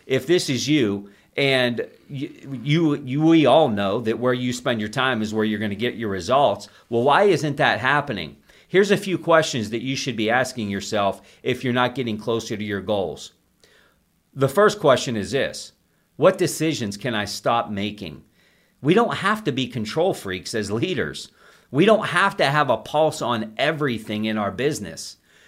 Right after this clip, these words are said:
Another question is, what is today's single most important goal? Uh, Lem, you and I and, and part of our team, we w-, recently went through Eat That Frog.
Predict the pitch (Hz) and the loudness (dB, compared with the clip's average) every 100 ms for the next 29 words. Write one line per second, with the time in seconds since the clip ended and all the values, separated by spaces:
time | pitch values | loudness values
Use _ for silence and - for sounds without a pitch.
0 | _ _ _ 143 151 196 214 175 151 - | _ _ _ 2 4 4 4 4 4 4
1 | 160 147 147 - _ _ - 143 202 208 | 0 0 -2 -8 _ _ -4 4 6 6
2 | 202 185 175 156 - 175 175 165 135 147 | 4 -2 0 0 0 -2 0 0 2 2
3 | 156 170 151 147 147 151 143 156 175 73 | 2 -4 -4 2 2 2 0 2 2 0
4 | - _ _ _ - 131 127 123 147 165 | -6 _ _ _ 0 4 6 4 4 2
5 | 170 127 143 170 143 143 156 165 139 117 | 2 2 4 4 4 6 6 6 2 0
6 | - 127 120 156 156 127 120 - 156 160 | -2 -2 4 4 4 4 2 0 -2 0
7 | 131 147 143 135 117 123 151 156 139 135 | 0 0 0 -4 -2 0 0 -2 -4 -4
8 | 123 147 117 156 143 139 147 151 151 131 | -2 -4 -4 -2 0 0 -2 -6 0 0
9 | - - 143 131 80 78 | 0 -2 2 2 2 -4